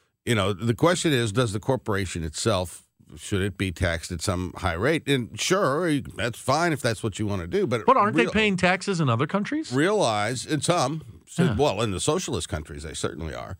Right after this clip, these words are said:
Speaker 2: You consider Germany
Speaker 1: Uh,
Speaker 2: socialist?
Speaker 1: it's very teetering close, yes. Yes, there's so, there's a lot of government involvement in that economy.
Speaker 2: Well, there's a lot of
Speaker 1: Lot
Speaker 2: government
Speaker 1: all
Speaker 2: involvement
Speaker 1: through
Speaker 2: in this
Speaker 1: Western Europe.
Speaker 2: economy,
Speaker 1: Uh, yes,
Speaker 2: John.
Speaker 1: there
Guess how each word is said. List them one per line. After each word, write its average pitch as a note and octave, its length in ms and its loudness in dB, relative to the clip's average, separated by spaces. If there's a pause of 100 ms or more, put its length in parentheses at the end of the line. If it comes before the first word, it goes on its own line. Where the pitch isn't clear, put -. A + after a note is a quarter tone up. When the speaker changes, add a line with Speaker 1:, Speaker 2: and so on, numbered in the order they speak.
(160)
Speaker 2:
You C3 80 2
consider C3 340 2
Germany A#2 360 2
Speaker 1:
Uh, B2 40 2
Speaker 2:
socialist? B2 480 0
Speaker 1:
it's A#2+ 180 -4
very G#2 460 0
teetering D#2 420 -4
close, - 340 -12
yes. - 460 -8 (100)
Yes, - 320 -8
there's F2+ 200 2
so, G#2+ 200 4
there's G2+ 160 2
a F2+ 60 2
lot D#2+ 400 -2
of D#2+ 80 -4
government C#2+ 400 -6
involvement C2+ 460 -6
in - 80 -14
that B1 160 -10
economy. - 440 -14
Speaker 2:
Well, C4+ 120 6
there's C#4 160 4
a A#3+ 40 2
lot A#3+ 180 4
of G#3 40 0
Speaker 1:
Lot E3 60 -2
Speaker 2:
government A3 260 2 (140)
Speaker 1:
all C#3+ 140 6
Speaker 2:
involvement E3+ 100 -2
Speaker 1:
through D3 100 4
Speaker 2:
in C#3 60 2
this B2+ 60 4 (160)
Speaker 1:
Western G#2+ 120 0
Europe. C#3 160 4
Speaker 2:
economy, A2 240 0
Speaker 1:
Uh, A2+ 80 4
yes, A2+ 300 2
Speaker 2:
John. B2 180 4
Speaker 1:
there B2 100 2